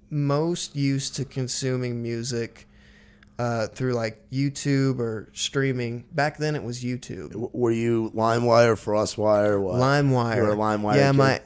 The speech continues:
Speaker 1: so my Aunt Trisha lived with us for a while when I was growing up, and she downloaded LimeWire on my parents' computer,
Speaker 2: Right.
Speaker 1: and we crashed it within, like, two months.
Speaker 2: Cha-, changed your life.
Speaker 1: But, yeah, it did. Um,
Speaker 2: What were some of those first things you were downloading? What was, what was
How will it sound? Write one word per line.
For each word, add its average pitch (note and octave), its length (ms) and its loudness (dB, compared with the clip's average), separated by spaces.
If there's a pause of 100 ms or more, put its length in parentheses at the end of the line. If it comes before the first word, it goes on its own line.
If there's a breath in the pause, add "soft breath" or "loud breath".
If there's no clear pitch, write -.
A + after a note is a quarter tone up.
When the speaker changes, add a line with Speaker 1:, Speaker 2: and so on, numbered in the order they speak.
(120)
Speaker 1:
so C3+ 340 4
my B2+ 300 0
Aunt C#3 260 -2
Trisha C#3 680 -2 (160)
lived B2+ 320 -2
with A#2 180 -4
us A#2 140 -2
for A#2+ 160 -4
a A#2 80 -2
while A2+ 580 -4
when A2+ 260 -6
I A#2 140 -6
was A2+ 140 -8
growing A2+ 400 -4
up, A2+ 320 -6
and A2+ 100 -8
she A#2+ 180 -6
downloaded A#2 680 -4
LimeWire A2+ 680 -6
on G#2 60 -8
my G#2+ 100 -6
parents' A2+ 460 -8
computer, A2 560 -4
Speaker 2:
Right. - 80 -4
Speaker 1:
and A2+ 120 -4
we A#2 120 -2
crashed A2+ 580 -6
it G#2 100 -4
within, A2 300 -8
like, G2+ 240 -10
two A#2+ 240 -6
months. G#2+ 500 -10
Speaker 2:
Cha-, A2 120 -2 (120)
changed A2 360 -2
your G#2 120 0
life. G#2 380 0
Speaker 1:
But, C3+ 240 -4
yeah, F3+ 360 4
it B2+ 100 -8
did. C3+ 400 -2 (160)
Um, B2+ 240 -4
Speaker 2:
What C3 80 0
were C3 60 4
some C3+ 180 4
of C3 40 4
those B2 160 4
first A2+ 280 -2
things A2+ 240 -2
you G#2+ 40 0
were G#2 60 2
downloading? G2 520 -2
What A2 180 -2
was, G#2 260 -2
what A2+ 160 0
was A2 320 -6